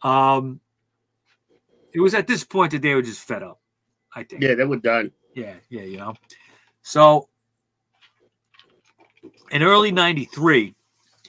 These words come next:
Speaker 1: Francis announced in an interview to B B C Radio five that the Pixies were done.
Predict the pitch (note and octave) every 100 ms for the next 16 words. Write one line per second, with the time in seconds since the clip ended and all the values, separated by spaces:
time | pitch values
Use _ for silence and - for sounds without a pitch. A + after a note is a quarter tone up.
0 | _ _ _ _ - D#3+ E3+ D#3+ E3+ -
1 | D3 C#3+ C#3+ C3 B2+ B2+ D3+ C#3+ B2+ A#2+
2 | - G#2 C3+ B2+ B2 - B2+ A#2+ C3+ B2+
3 | A#2 G2 - C#3 C3 A#2 A2 - - D3
4 | B2+ - A#2 G#2+ G#2 A2 F#2